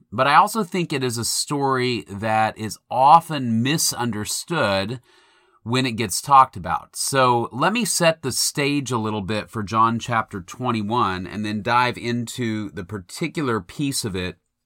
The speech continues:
that I want to talk about today. John twenty-one, uh, occurs after the resurrection of Jesus, and it's after Jesus has already appeared a couple of times to the disciples, um,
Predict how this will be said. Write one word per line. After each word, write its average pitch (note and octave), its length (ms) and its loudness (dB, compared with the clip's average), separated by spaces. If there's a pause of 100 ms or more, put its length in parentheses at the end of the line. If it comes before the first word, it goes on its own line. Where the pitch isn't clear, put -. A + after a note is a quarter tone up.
(480)
that A#2+ 120 0
I A#2 100 8
want A#2 180 4
to F#2+ 40 -4
talk A2+ 240 6
about G2+ 240 2
today. G#2 360 0 (840)
John D3+ 340 6
twenty-one, C#3+ 840 0 (220)
uh, A2 260 0
occurs B2 540 0 (180)
after C#3+ 880 4
the A2 140 -4
resurrection A2 800 -2
of G#2 180 -8
Jesus, F2 640 -8 (200)
and G#2 160 -4
it's G#2 280 -6
after C#3+ 340 4
Jesus B2+ 380 -2
has A2+ 160 -2
already A2+ 340 2
appeared A#2+ 680 -2 (200)
a G#2 400 0
couple D3 360 -2
of F2+ 80 -4
times G2 560 -2 (540)
to D3+ 280 2
the C3+ 120 0
disciples, G#2 920 -2 (240)
um, F#2+ 440 -2